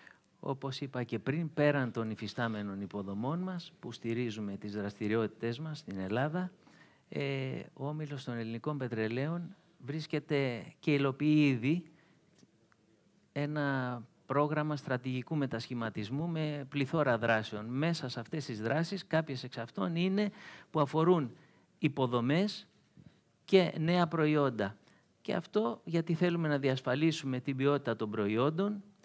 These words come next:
την ακεραιότητα και την υγεία όλων όσων εμπλέκονται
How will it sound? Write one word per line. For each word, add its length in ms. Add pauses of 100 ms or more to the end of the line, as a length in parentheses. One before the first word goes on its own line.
(420)
την 180
ακεραιότητα 840
και 180
την 200
υγεία 400
όλων 380
όσων 340
εμπλέκονται 760